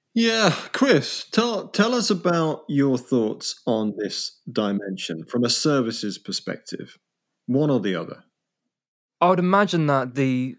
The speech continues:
Speaker 2: services will need to decide what they're doing based on the content that is being created for that platform. And because it's the tools and the services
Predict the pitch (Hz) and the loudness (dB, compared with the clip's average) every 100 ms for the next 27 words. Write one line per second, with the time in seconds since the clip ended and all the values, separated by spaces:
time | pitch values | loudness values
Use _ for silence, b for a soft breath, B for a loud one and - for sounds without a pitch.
0 | - - - 156 147 135 - 110 113 117 | -16 -14 0 2 2 -2 -6 -8 -6 -6
1 | 120 - 123 110 107 _ 131 - 127 113 | -6 -4 -4 -4 -6 _ -10 -2 -2 0
2 | 113 113 113 107 117 123 147 - 127 120 | -4 -6 -6 -2 -2 -2 -4 -2 -2 -2
3 | - - 120 117 113 - - _ _ _ | -6 -4 -2 -2 -4 -12 -20 _ _ _
4 | _ - 127 - 143 127 127 120 117 110 | _ -4 -4 0 0 0 -4 -4 -2 -4
5 | 110 - 123 120 - 120 117 117 - 107 | -4 -2 -2 -4 -2 0 2 0 -6 -8
6 | - 127 113 107 101 - - 135 - - | -6 -6 -4 -4 -6 -10 -2 0 0 -6
7 | - - - _ _ _ _ _ _ _ | -14 -14 -18 _ _ _ _ _ _ _
8 | _ - 120 113 110 107 - _ _ - | _ -2 -2 -2 -8 -12 -16 _ _ -10
9 | 135 131 131 135 - 156 151 135 127 113 | -4 -4 -4 -8 -2 0 0 0 -4 -6
10 | 120 - 147 139 123 - 98 71 - | -10 -2 0 0 -2 -10 -10 -10 -18